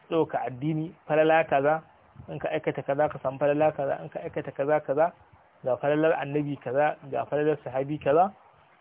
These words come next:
sun yi haka ne domin su taimaki addini. Wa qad kashafaha ahlul ilm, amma sai dai kash, malamai na addini ahlus sunna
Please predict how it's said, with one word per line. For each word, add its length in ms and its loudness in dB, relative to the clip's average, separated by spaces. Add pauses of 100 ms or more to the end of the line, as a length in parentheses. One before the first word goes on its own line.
(680)
sun 120 0
yi 60 6
haka 180 6
ne 80 6
domin 280 4
su 80 -20
taimaki 300 -2
addini. 540 -4 (760)
Wa 100 -4
qad 200 4
kashafaha 540 0
ahlul 320 0
ilm, 160 -10 (100)
amma 300 -2
sai 80 0
dai 120 0
kash, 280 -6 (680)
malamai 480 2 (480)
na 140 -4
addini 480 -4
ahlus 400 -2
sunna 300 -2